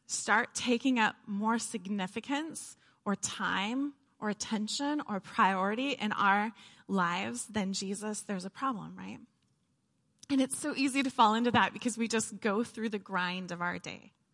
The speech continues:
right? It's also so easy and tempting to fall back into old practices, the things that maybe we, we used to hope would make us significant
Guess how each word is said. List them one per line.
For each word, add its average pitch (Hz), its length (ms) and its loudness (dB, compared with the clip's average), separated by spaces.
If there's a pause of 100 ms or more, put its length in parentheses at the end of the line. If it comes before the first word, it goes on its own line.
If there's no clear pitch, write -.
(340)
right? - 180 -12 (1800)
It's - 220 2
also 277 400 4
so 262 440 0
easy 269 420 2
and 233 160 0
tempting 247 360 0
to 208 80 -2
fall 202 460 2
back 202 300 4 (140)
into 214 280 0
old 208 300 -4
practices, 180 680 -2
the 214 120 0
things 254 300 4
that 262 140 0
maybe 240 300 2
we, 226 360 0 (100)
we 226 120 2
used 247 200 2
to 254 80 -2
hope 226 480 2
would 233 140 4
make 208 280 -2
us 226 160 0
significant 254 1040 -4